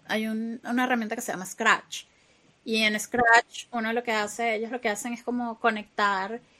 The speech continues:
eh, cajitas y, y, y pueden hacer cosas, pueden llegar a hacer cosas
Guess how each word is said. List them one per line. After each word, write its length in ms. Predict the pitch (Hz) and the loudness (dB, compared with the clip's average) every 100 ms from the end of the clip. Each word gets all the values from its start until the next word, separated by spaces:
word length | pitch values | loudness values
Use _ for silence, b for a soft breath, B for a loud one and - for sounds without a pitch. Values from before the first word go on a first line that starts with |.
| b - | b -2
eh, 340 | 220 214 208 | 0 0 -2
cajitas 720 | - 202 240 240 233 240 254 240 | -4 -4 -2 -6 0 0 0 -2
y, 200 | 247 - | -6 -4
y, 160 | 226 208 | -6 -6
y 120 | - | -6
pueden 300 | 226 202 240 | -2 0 2
hacer 280 | 294 247 240 | 2 0 0
cosas, 380 | 247 240 262 269 | 0 -2 -2 -4
pueden 220 | - 226 | -2 -2
llegar 160 | 240 208 | 0 -2
a 40 | |
hacer 180 | 214 240 | -2 -2
cosas 360 | 247 247 294 | -4 -4 -8